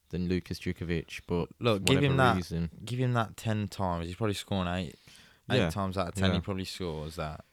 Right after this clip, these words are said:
Speaker 1: Yeah,
Speaker 2: So
Speaker 1: I mean,
Speaker 2: just wasn't, just wasn't for him that day.
Speaker 1: yeah.
Speaker 2: Unfortunately, it didn't come back to bite us.
Speaker 1: Exactly, I was gonna say. I mean, as much as I love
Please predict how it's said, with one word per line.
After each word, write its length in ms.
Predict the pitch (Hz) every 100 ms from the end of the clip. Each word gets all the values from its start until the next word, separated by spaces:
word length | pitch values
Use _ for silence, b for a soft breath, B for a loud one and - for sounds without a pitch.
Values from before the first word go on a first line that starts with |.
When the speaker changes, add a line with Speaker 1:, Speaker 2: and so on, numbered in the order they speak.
| _
Speaker 1:
Yeah, 160 | -
Speaker 2:
So 320 | 104 95 95 95
Speaker 1:
I 40 |
mean, 260 | 117 113 92 B B B -
Speaker 2:
just 180 | 117 104
wasn't, 540 | 110 98 92 90 -
just 180 | - 104
wasn't 320 | 123 117 110
for 100 | -
him 140 | 98 90
that 220 | 82 82
day. 380 | 82 78 82 85 - -
Speaker 1:
yeah. 380 | 110 104 90 85
Speaker 2:
Unfortunately, 1120 | 98 - - 113 110 90 98 82 80 82 85
it 160 | - 90
didn't 240 | 98 92
come 180 | - 92
back 180 | 87 80
to 80 | -
bite 220 | 85 92
us. 40 | 87
Speaker 1:
Exactly, 440 | 101 95 90 85
I 40 | 90
was 120 | 87
gonna 180 | 95 87
say. 340 | - 95 87
I 40 | 85
mean, 320 | 92 90 85 B B B B B B _
as 100 | 90
much 200 | 101 107
as 60 | -
I 40 | 110
love 220 | 110